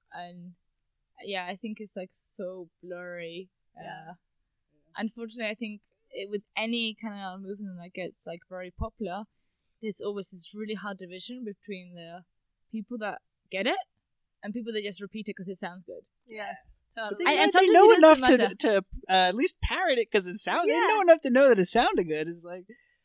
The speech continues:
Speaker 3: "Hey, we're all on our own journey." <laughs>
Speaker 2: Oh, man.
Speaker 3: We all come to it at different times. I don't know.
Speaker 2: This is
Speaker 3: Yeah.
Speaker 2: good. I like it. Keep
Speaker 3: Like,
Speaker 2: going.
Speaker 3: <laughs> yeah.
Speaker 2: Trevor's being woke A F right now. <laughs> I could, sure, I could pull up some,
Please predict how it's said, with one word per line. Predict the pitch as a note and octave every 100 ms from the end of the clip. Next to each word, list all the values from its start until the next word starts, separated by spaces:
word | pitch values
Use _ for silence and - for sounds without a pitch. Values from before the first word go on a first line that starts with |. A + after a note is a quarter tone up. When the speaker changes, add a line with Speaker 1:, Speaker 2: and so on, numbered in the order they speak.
| _ _ _ _ _
Speaker 3:
"Hey, | E4 F4 E4 A#3
we're | E3 D3
all | D#3+ D3+ C#3
on | C3+
our | C3+ B2+
own | C3 C3
journey." | B2+ C3 C3+ C3+ C3+ G#3+
<laughs> | A3 - C#4 - D4+ - E4+ - _ _ _ _ _ _ _ _ _
Speaker 2:
Oh, | _
man. | C#3 - G3 _ _ _ _ _ _ _ _ _ _ _ _ _ _ _
Speaker 3:
We | D3+
all | D#3+ F3
come | - E3+ E3+
to | E3
it | D#3
at | D3+
different | D3+ D3+ C#3
times. | D3 D3 D3 D3+ D#3 C#3+ - - _
I | D3
don't | C3 A#2+ A#2+
know. | C#3+ C#3 F3 _ _ -
Speaker 2:
This | G3 G3+
is | F#3 G3
Speaker 3:
Yeah. | F#3+ F#3+
Speaker 2:
good. | F3
I | F#3+
like | F#3 F#3
it. | F3
Keep | G3 F#3+
Speaker 3:
Like, | F#3
Speaker 2:
going. | F3+ F3+ F#3+
Speaker 3:
<laughs> | G3 -
yeah. | G#3
Speaker 2:
Trevor's | G#3 F#3+ F#3
being | G3+ F#3+
woke | F#3+ F#3
A | F3+
F | F3 F3 G3+
right | F#3
now. | F#3 F#3 G3
<laughs> | E3+ F3 - - - - _ - _ _ _ _ A3 _ - - -
I | G3
could, | G#3 A#3
sure, | A#3+
I | A3 G#3
could | G3+ G3
pull | G#3 G3+
up | G3+
some, | - G3